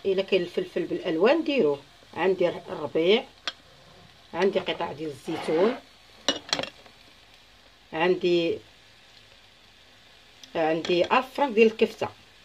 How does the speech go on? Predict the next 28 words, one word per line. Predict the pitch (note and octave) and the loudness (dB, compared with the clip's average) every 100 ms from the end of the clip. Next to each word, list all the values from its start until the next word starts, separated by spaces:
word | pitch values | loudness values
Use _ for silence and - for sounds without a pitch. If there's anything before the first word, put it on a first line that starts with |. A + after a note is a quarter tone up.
| - | -10
غادي | D#3 D3+ E3+ D3+ | -10 -10 -14 -10
تجيكم | G3 F#3 A3+ | -8 -2 -2
غزاله | D3 C#3+ F#3+ B3+ A#3+ | -4 0 2 2 2
هاد | G#3+ G#3+ G#3 | 0 0 4
ال-، | F#3+ F#3+ - - - - - - - - - - - - - - - - _ _ _ - | 4 2 -4 -16 -14 -10 -10 -14 -20 -20 -20 -16 -10 -4 -4 -4 -8 -20 _ _ _ -10
آه، | E3+ E3 | -6 -6
خليه | F3 - F#3 F#3 F#3 | -6 -4 2 2 2
النحل | G3 G#3 A3+ G3+ F#3+ | 0 2 2 0 0
م-، | |
عامره. | F3 E3+ E3 F#3 D#3+ C#3+ - | 0 0 2 0 -2 -6 -10
وعندي | - F3+ G#3+ G#3+ | -6 0 2 2
هنا | F#3+ | 0
خواتاتي | F#3+ - F#3 F#3+ F#3 C4 F4 F4+ - - - - - | -2 0 0 -2 -6 -4 -6 -8 -18 -20 -20 -20 -20
التحميره | - - F3+ E3 D#3 G#3+ - - - - - - - - - | -14 -4 -2 0 0 -2 -4 -20 -20 -20 -20 -20 -20 -14 -4
والملح، | F#3 D#3+ F#3 A#3+ - - - - - - - | -2 2 2 0 -8 -16 -20 -20 -20 -20 -20
شويه | - G#3+ | -6 -4
الابزار، | G3+ F3 C#3 C#3 E3 A3+ | -2 -4 -4 -2 0 -2
شويه | - F3+ | -4 -10
السكنجبير، | - - F3 D3 D3 G3 | -8 -6 -6 -6 2 4
شويه، | A#3 - A3+ - A3+ | 4 -2 -8 -6 -2
آه، | G#3+ G#3 | 0 0
الفلفل | G3 G#3+ G#3 A3 | -2 -6 -2 -2
الحار. | G#3 - D#3 D#3 | -2 -4 -4 -2
لا | F3+ | -2
عندكم | F#3 E3 - F3 | -2 -4 -4 -4
الهريسه | D#3 F3 F3+ | -2 -2 0
ديروا | B3+ B3+ | 0 0
الهريسه | G#3+ G#3 G#3+ - | 2 4 2 0